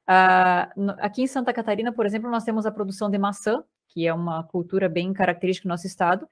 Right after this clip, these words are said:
e noventa por cento da produção depende da polinização. Se não tiver polinizador, se não tiver introdução de colônias de abelhas pra fazer a polinização durante a florada, não tem produção de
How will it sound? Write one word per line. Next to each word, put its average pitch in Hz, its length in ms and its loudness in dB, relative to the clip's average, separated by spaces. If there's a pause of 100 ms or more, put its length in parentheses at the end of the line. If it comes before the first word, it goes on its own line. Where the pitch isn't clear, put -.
(380)
e 214 80 0
noventa 226 460 4
por 302 160 0
cento 247 200 2
da 262 60 4
produção 233 380 0
depende 214 400 0
da 233 100 4
polinização. 240 600 2
Se 190 120 -6
não 185 120 -2
tiver 190 220 2
polinizador, 208 680 2
se 202 100 -4
não 190 120 2
tiver 190 180 0
introdução 208 640 0
de 294 80 -2
colônias 220 560 6
de 190 140 6
abelhas 185 500 6
pra 180 140 0
fazer 175 320 0
a 202 40 4
polinização 220 800 2
durante 185 340 0
a 214 60 -4
florada, 190 560 2
não 208 260 0
tem 226 200 -2
produção 226 480 -4
de 214 120 -2